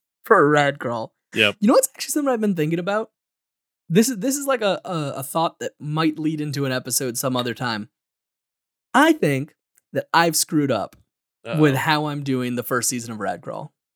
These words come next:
Speaker 2: Uh-oh.
Speaker 1: Because I started by going, "I'm gonna make two teams that are thematically connected to it, like, to themselves," right?
Speaker 2: Mm-hmm.
Speaker 1: And I think that in doing so,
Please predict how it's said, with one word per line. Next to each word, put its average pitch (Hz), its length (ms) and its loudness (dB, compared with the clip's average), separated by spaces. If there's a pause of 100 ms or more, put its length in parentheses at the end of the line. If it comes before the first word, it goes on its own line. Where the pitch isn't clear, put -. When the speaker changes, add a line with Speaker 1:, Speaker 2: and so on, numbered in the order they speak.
(140)
Speaker 2:
Uh-oh. - 420 -12 (340)
Speaker 1:
Because 156 640 2 (380)
I 196 260 4
started 202 540 0
by 139 100 0
going, 131 320 -2
"I'm 123 100 -6
gonna 127 140 -6
make 117 240 -8
two 196 220 -2
teams 117 680 -4 (360)
that 139 180 4
are 123 80 2
thematically 123 880 -4
connected 117 440 -6
to 104 120 -4
it, 90 160 -10
like, 117 180 0 (120)
to 123 320 0
themselves," 110 680 0
right? 110 220 -6
Speaker 2:
Mm-hmm. 107 260 -12 (960)
Speaker 1:
And 156 140 6
I 131 100 2 (160)
think 214 300 -4
that 208 180 -4
in 160 220 -2
doing 127 400 -2
so, 247 500 -4